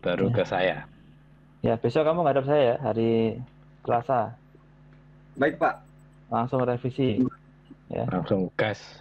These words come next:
Speaker 1: pol ya, Pak ya.
Speaker 2: Hmm. Ya.
Speaker 1: Oke, eh,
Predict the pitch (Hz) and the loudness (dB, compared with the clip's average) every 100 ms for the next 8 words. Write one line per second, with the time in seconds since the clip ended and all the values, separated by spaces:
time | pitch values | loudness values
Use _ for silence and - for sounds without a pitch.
0 | - 120 107 90 87 80 78 - - - | -2 0 0 0 -4 -8 -12 -10 -10 -12
1 | - - - - - - 123 120 113 120 | -16 -20 -20 -20 -18 -6 -2 0 0 -2
2 | - _ _ _ _ _ _ _ _ - | -10 _ _ _ _ _ _ _ _ -4
3 | 139 131 104 95 113 123 131 135 139 135 | 2 2 2 -4 -2 0 2 2 2 0
4 | 135 | -2